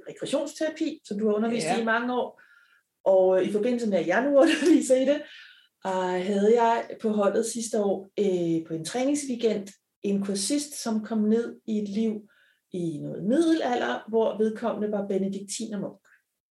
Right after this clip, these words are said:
Speaker 1: Og, øh, hvor der så kommer en anden munk rejsende til klostret, øh, og lærer dem noget andet.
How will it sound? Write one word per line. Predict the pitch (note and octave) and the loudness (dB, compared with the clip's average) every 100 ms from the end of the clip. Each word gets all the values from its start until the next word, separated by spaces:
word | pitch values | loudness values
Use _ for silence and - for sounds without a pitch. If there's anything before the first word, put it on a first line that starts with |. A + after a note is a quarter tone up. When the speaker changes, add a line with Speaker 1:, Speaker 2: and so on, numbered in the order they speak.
| _ _ _ _ _ _ _ _ _ _ _ - | _ _ _ _ _ _ _ _ _ _ _ 0
Speaker 1:
Og, | F#3 F#3 F#3+ F#3 | 4 4 4 6
øh, | F3+ F3+ F3+ F3 F3 | 6 4 2 0 2
hvor | G#3 G#3+ | 2 2
der | |
så | A3+ | 0
kommer | A#3+ - B3+ B3+ | -2 -2 -2 -2
en | B3 A#3+ | -2 -2
anden | A3 F#3+ A#3+ | 0 0 0
munk | A3+ G#3+ G#3 - | 0 -2 -4 -6
rejsende | E3+ - G3+ A#3 | 0 0 0 -4
til | A3 - | -4 -4
klostret, | A3 A#3+ - C4 C4 B3 - F#3+ | -2 -2 -2 0 0 -2 -6 -2
øh, | F#3+ F#3 F#3 F#3 F3+ F#3 F#3 F#3 D#3+ C#3+ - _ _ _ _ _ | 0 2 2 0 0 -2 -4 -8 -12 -14 -18 _ _ _ _ _
og | F#3 F#3+ F#3+ G3 _ _ _ _ _ _ _ _ - | 2 4 2 -4 _ _ _ _ _ _ _ _ -10
lærer | F#3+ F#3 G3+ G#3 A#3 | -6 0 2 4 4
dem | B3 A#3 | 4 4
noget | A3 G3+ F3+ F3+ F#3 G3 G3 | 4 6 6 6 4 4 2
andet. | F#3 E3 F#3 F3+ | 2 2 2 2